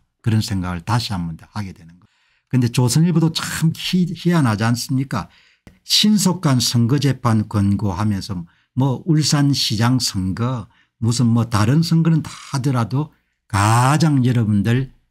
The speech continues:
대법관들이 저지른 만행 가운데 하나인 이천이십 년 사일오 총선을 전부 다 덮은 것을 다 침묵하지 않습니까? 그 선거만 덮은 게 아니지 않습니까? 대법원에 보관돼 있던,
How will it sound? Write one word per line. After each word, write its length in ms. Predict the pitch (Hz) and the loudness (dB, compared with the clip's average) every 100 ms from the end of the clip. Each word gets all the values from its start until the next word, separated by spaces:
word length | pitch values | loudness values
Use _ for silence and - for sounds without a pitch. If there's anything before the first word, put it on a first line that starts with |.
| _ | _
대법관들이 760 | 101 101 120 - 120 101 87 | 0 0 0 0 0 0 -2
저지른 520 | 85 95 87 113 92 98 | -4 -4 -2 -2 -4 -6
만행 480 | 101 87 95 113 117 | -6 -2 0 2 2
가운데 380 | 98 92 87 | -2 -4 -6
하나인 460 | 82 80 92 98 131 - _ _ _ | -8 -8 -8 -4 -4 -6 _ _ _
이천이십 720 | 107 98 - 135 123 101 - | -6 -4 0 2 2 0 0
년 160 | 127 117 | 2 2
사일오 480 | 107 - 101 127 127 | -2 -4 -2 0 0
총선을 440 | - 101 98 107 | -2 -6 -4 -6
전부 380 | 101 131 165 165 | -4 0 2 2
다 180 | 156 120 | 0 0
덮은 360 | 127 117 113 92 | -2 -2 -2 -4
것을 280 | 92 117 117 _ - | -6 -10 -12 _ -10
다 180 | 85 85 | -8 -4
침묵하지 580 | - 165 135 82 80 | 0 0 0 -2 -10
않습니까? 520 | 80 - - 82 - _ _ _ _ | -12 -18 -20 -20 -20 _ _ _ _
그 160 | - 139 131 - | -4 -2 -2 -8
선거만 600 | - - 113 110 185 185 - | -10 -2 0 2 2 2 2
덮은 320 | 160 165 131 | 0 2 0
게 100 | 101 | 0
아니지 260 | 82 90 | -2 -2
않습니까? 460 | 110 113 - 117 101 | -2 -2 -2 -4 -4
대법원에 720 | - 98 101 143 156 139 117 | -2 0 0 0 2 0 -2
보관돼 540 | 101 92 120 131 127 | -4 -2 0 0 0
있던, 520 | 117 101 - 131 104 | -2 -4 -4 0 0